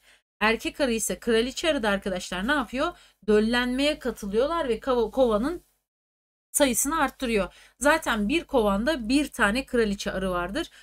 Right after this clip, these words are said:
Bu da ek olarak bir bilgi. Geldim bitkilerde vejetatif üremeye. Size zaten daha önce belirtmiştim. Ben size demiştim ki vejetatif üreme arkadaşlar sadece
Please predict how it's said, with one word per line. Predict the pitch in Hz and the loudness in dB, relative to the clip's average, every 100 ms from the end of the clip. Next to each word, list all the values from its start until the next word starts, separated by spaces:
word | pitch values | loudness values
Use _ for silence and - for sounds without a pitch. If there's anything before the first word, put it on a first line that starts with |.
| _ | _
Bu | 269 | -4
da | 202 | -2
ek | 202 262 - | 0 -2 -2
olarak | 202 190 180 - | -4 -2 -4 -4
bir | 294 339 - | -4 -4 -2
bilgi. | 208 175 156 _ _ _ _ _ _ _ _ _ - | -4 -4 -8 _ _ _ _ _ _ _ _ _ 2
Geldim | 320 359 330 349 | 4 4 2 0
bitkilerde | 320 - 339 320 302 330 | -2 -2 0 2 2 2
vejetatif | 285 277 285 294 302 294 | 0 0 -2 -6 -8 -6
üremeye. | 269 277 277 247 | 0 2 2 0
Size | - 233 262 | -2 0 0
zaten | 277 302 302 254 233 | 2 0 0 -4 0
daha | 269 302 | 0 2
önce | 240 262 240 | 2 0 0
belirtmiştim. | 214 247 - 311 - 240 202 | 0 -2 -2 -4 -4 -2 0
Ben | 208 | 0
size | 233 - 285 | 2 0 0
demiştim | 269 277 - 381 349 | -2 -4 -6 -8 -8
ki | - 190 - _ - | -4 -6 -6 _ -2
vejetatif | 226 220 269 311 302 403 - | -2 0 -2 -4 -6 -8 -6
üreme | 226 208 196 | -4 -2 0
arkadaşlar | 202 214 208 208 214 - 311 | -2 -4 -4 -6 -6 -2 -2
sadece | 311 - 339 311 247 269 330 | -2 0 2 2 -2 -2 -4